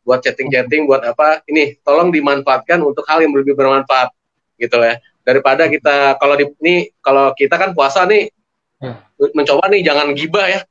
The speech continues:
Speaker 1: nggak boleh ngomongin jelek-jelek orang ya. Daripada kita ngomongin jelek orang, mendingan kita jualan asuransi deh, itu lebih bermanfaat ya nggak? <laughs>
Speaker 2: Bener banget tuh tadi. <laughs>
Speaker 1: Bisa buat lebaran nih, bisa buat tambah-tambahan T H R nih kan, W F H kan bisa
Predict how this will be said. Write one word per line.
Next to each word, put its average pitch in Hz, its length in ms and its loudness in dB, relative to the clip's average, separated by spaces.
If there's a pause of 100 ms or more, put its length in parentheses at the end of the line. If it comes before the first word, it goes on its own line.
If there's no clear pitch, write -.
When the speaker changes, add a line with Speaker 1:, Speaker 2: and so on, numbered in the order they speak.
(140)
Speaker 1:
nggak 131 160 2
boleh 143 240 2
ngomongin 143 400 2
jelek-jelek 147 320 -2
orang 180 240 0
ya. 185 100 -2 (220)
Daripada 147 240 0
kita 156 80 0
ngomongin 151 320 0
jelek 151 160 -2
orang, 160 240 2
mendingan 180 240 -2
kita 180 80 2
jualan 147 240 2
asuransi 147 400 -2
deh, 202 160 0 (240)
itu - 160 -6
lebih 160 160 -4
bermanfaat 151 600 0
ya 190 60 0 (120)
nggak? - 80 -14 (220)
<laughs> 220 2000 -4
Speaker 2:
Bener 160 360 0
banget 165 240 2
tuh 160 160 -4
tadi. 143 240 -4 (260)
<laughs> 254 720 -4
Speaker 1:
Bisa 180 240 0
buat 165 300 2
lebaran 170 480 0
nih, 160 100 2
bisa 165 140 0
buat 160 180 0
tambah-tambahan 156 540 0
T - 80 2
H 165 60 0 (180)
R - 80 -2
nih 165 160 2
kan, 196 160 0
W 170 80 2
F 294 160 2
H 294 80 2
kan 214 180 2
bisa 175 200 -2